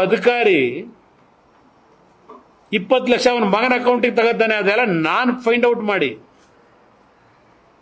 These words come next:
ನಾನ್ ಫೈಂಡ್ ಔಟ್ ಮಾಡಿ, ಅಧಿಕಾರಿ ಯಾವನ ಇಪ್ಪತ್ತು ಲಕ್ಷ ಮಗನ ಅಕೌಂಟಿಗೆ ತಗೊಂಡಿದ್ದ ಇವನಿಂದ? ನಿಮ್ ಪೊಲೀಸ್ ಇಲಾಖೆಯವ್ರು ಹುಡುಕಿದ್ರ ಅದನ್ನ? ನನ್ನ ಎದುರಿಸ್ತೀರಾ ನೀವು ಅಧಿಕಾರ ಇದೆ ಅಂತ ಹೇಳಿ?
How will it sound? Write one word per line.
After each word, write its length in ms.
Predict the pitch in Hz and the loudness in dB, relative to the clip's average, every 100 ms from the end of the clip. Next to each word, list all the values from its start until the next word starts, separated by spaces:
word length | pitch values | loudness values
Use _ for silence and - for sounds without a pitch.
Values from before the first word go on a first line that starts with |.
| _ _ _ _ _ - | _ _ _ _ _ -6
ನಾನ್ 260 | 175 262 247 | -2 0 0
ಫೈಂಡ್ 260 | 247 247 | 0 2
ಔಟ್ 180 | 240 208 | 0 0
ಮಾಡಿ, 200 | 214 214 | 0 2
ಅಧಿಕಾರಿ 380 | 202 190 226 233 | 0 2 2 2
ಯಾವನ 240 | 220 226 220 | 2 0 -2
ಇಪ್ಪತ್ತು 300 | 220 220 214 | 0 -2 -2
ಲಕ್ಷ 160 | 175 214 - - - | -2 -4 -6 -14 -4
ಮಗನ 240 | 185 240 | -2 0
ಅಕೌಂಟಿಗೆ 360 | 233 226 226 - | 0 0 0 0
ತಗೊಂಡಿದ್ದ 340 | 214 208 190 | 0 0 0
ಇವನಿಂದ? 360 | 208 202 196 165 113 - - _ _ _ _ _ _ _ _ _ - | 0 0 0 -2 -4 -10 -20 _ _ _ _ _ _ _ _ _ -6
ನಿಮ್ 120 | 180 180 | -4 0
ಪೊಲೀಸ್ 320 | 220 247 247 | 0 2 2
ಇಲಾಖೆಯವ್ರು 400 | 247 233 233 233 | 0 0 2 4
ಹುಡುಕಿದ್ರ 320 | - 226 214 | 4 2 2
ಅದನ್ನ? 260 | 180 - 131 113 - - _ _ _ _ _ _ _ _ _ _ _ _ _ _ _ _ _ _ _ _ - _ _ _ 151 | 2 0 -2 -4 -12 -20 _ _ _ _ _ _ _ _ _ _ _ _ _ _ _ _ _ _ _ _ -20 _ _ _ -4
ನನ್ನ 340 | 160 208 240 254 | -2 0 0 2
ಎದುರಿಸ್ತೀರಾ 520 | 196 156 - - 190 | 2 2 2 2 2
ನೀವು 260 | 156 131 117 113 - _ _ _ _ _ _ _ _ _ _ - | 2 0 -4 -10 -20 _ _ _ _ _ _ _ _ _ _ -4
ಅಧಿಕಾರ 300 | 185 202 226 220 | 0 0 2 2
ಇದೆ 120 | 202 180 | 2 2
ಅಂತ 180 | 147 | 0
ಹೇಳಿ? 280 | 143 127 113 | -2 -2 -6